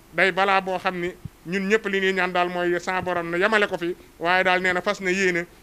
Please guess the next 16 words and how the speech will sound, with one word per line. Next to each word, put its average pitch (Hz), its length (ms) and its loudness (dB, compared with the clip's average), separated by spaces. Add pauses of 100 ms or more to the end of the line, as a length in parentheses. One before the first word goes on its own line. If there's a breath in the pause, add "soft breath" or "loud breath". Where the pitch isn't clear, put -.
(160)
lu 180 160 -2
mu 208 160 -2
mën 196 120 0
ak 180 80 0
lu 190 120 -4
mu 190 160 0
mënul 185 240 0 (280)
dina 180 200 -2
ko 190 120 -2
jàppale 175 340 0
nit 175 180 -2
ñi 165 160 -6 (320)
ci 180 140 -8
kàttanu 185 360 -2
Yàlla 160 360 -2 (280)
ak 165 140 0